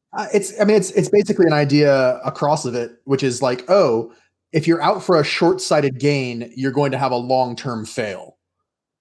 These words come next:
And that's from London Calling all the way across. I mean, that's kind of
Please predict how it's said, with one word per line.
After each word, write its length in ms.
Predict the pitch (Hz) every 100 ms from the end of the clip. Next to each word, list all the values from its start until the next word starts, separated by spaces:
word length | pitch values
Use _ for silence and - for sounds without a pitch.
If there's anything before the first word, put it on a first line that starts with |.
| _ _ _
And 120 | 139 147
that's 240 | 151 -
from 360 | - 156 139 135
London 240 | 143 135
Calling 260 | 151 139 135
all 80 |
the 80 | 123
way 120 | 120
across. 420 | 104 165 135 101 127
I 20 |
mean, 60 |
that's 180 | 139 143
kind 220 | - 160
of 180 | 127 110